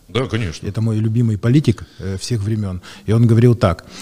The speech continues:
Speaker 2: что если, м, вам надо произнести, произнести десятиминутную речь, то надо готовиться целые сутки. Если речь на два часа, то тоже готовится два часа. А если, ну, можно говорить бесконечно, то могу начинать прямо сейчас. Вот, э,
Speaker 1: Это хорошо.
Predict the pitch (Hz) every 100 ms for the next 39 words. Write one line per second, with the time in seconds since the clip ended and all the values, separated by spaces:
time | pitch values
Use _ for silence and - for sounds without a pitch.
0 | - - - - 107 104 117 104 135 -
1 | 113 110 - 107 107 98 107 120 117 107
2 | 110 107 98 - - - 120 117 113 117
3 | 131 113 107 - 127 139 170 135 104 92
4 | - - 107 139 131 107 127 123 - 90
5 | 131 120 - 92 - 71 76 101 117 -
6 | 123 139 127 117 113 170 - - 82 76
7 | 107 120 104 95 98 90 92 95 90 -
8 | 80 - - - - 110 139 135 147 139
9 | 135 156 143 131 131 135 123 135 - 180
10 | 202 - 98 127 143 139 147 120 127 123
11 | 123 113 - 101 78 - - - - -
12 | - - - - 98 92 - 92 104 98
13 | 98 98 95 101 95 90 - 82